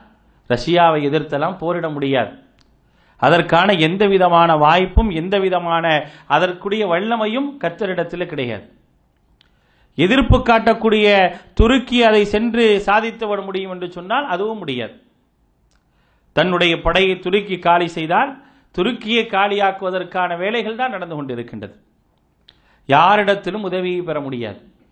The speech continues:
கத்தர் மிகவும் நெருக்கமாக இருக்கக்கூடிய பாகிஸ்தானிடம் அணு ஆயுதங்களை வைத்திருக்கக்கூடிய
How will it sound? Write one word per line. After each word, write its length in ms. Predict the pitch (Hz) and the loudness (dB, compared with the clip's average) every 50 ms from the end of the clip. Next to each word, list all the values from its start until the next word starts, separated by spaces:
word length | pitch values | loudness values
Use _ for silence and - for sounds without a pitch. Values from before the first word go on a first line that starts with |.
| _ _ _ _ _ _ _ _ _ _ _ _ _ - | _ _ _ _ _ _ _ _ _ _ _ _ _ 0
கத்தர் 360 | 151 156 156 156 208 202 196 | 0 0 0 0 0 2 2
மிகவும் 380 | 180 170 175 190 190 190 185 170 | 0 0 0 0 0 0 0 -2
நெருக்கமாக 520 | 160 175 196 196 - 190 180 180 175 160 165 | -2 -2 -2 -2 -4 -4 -2 0 0 0 -2
இருக்கக்கூடிய 580 | 156 160 151 - 147 143 - 143 135 131 135 147 190 - - - - - _ _ _ _ _ _ _ _ _ - | -4 -6 -6 -6 -8 -8 -6 -6 -4 -2 -2 -2 -4 -6 -12 -16 -20 -20 _ _ _ _ _ _ _ _ _ 2
பாகிஸ்தானிடம் 840 | 139 151 185 190 185 196 190 - - 170 160 156 143 131 147 180 220 240 - - _ _ _ _ _ _ - | 4 4 4 4 0 -2 -2 0 2 2 4 4 4 2 0 -2 -4 -6 -14 -18 _ _ _ _ _ _ 0
அணு 180 | 123 147 196 226 | 2 4 4 6
ஆயுதங்களை 500 | 226 214 214 202 202 202 190 190 185 185 | 4 4 4 4 2 2 2 2 2 2
வைத்திருக்கக்கூடிய 800 | 180 175 175 175 175 170 160 156 160 160 151 156 170 160 156 156 | 2 2 0 0 -2 -4 -4 -2 -2 -4 -4 -2 -2 -2 0 2